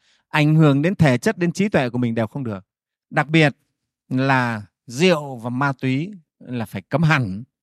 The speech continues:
cờ bạc là phải cấm hẳn. Đã là con Phật không được dính vào những thứ đấy nha. Thì Đức Phật nói những cái nghiện này nó làm chúng ta mất mát rất nhiều.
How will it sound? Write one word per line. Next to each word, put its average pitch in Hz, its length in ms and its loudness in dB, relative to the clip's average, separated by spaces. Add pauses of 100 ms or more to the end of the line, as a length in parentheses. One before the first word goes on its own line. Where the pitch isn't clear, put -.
(240)
cờ 151 160 4
bạc 139 320 0
là 117 100 -8
phải - 80 -18
cấm 147 160 -8
hẳn. 101 260 -10 (160)
Đã 175 220 0
là 175 140 0
con 147 180 0
Phật - 200 -8
không 139 160 -6
được 113 80 -4
dính 120 180 -6
vào 131 100 -6
những 107 140 -8
thứ 127 140 -10
đấy 117 200 -8 (300)
nha. 139 220 2 (800)
Thì 139 100 0
Đức 180 100 4
Phật 165 160 4
nói 165 420 6 (640)
những 196 140 2
cái 240 120 2
nghiện 190 300 2
này 139 440 0 (520)
nó 190 160 0
làm 143 340 2
chúng 196 220 -2
ta 165 560 0 (380)
mất 170 280 0
mát 180 200 2
rất 190 240 -4
nhiều. 110 320 -2